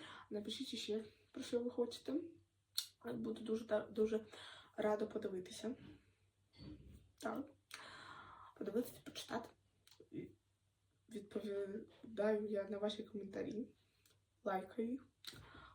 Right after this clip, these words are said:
Ось. А ще скоро буде в мене рубрика з друзями.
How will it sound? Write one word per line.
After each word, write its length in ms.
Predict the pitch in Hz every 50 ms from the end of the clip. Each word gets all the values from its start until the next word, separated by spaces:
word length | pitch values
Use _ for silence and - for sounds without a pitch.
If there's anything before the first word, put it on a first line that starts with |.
| - -
Ось. 280 | - 220 220 - - - - - - - - - - -
А 20 | 226
ще 320 | - - - 226 294 349
скоро 360 | 339 - - - - 240 247
буде 260 | 226 - 220 208 208 214
в 120 | 214 220
мене 220 | 214 220 220 208 -
рубрика 460 | - 226 240 254 - 311 - - 214
з 40 | 214
друзями. 480 | 220 208 226 277 311 - 320 269 277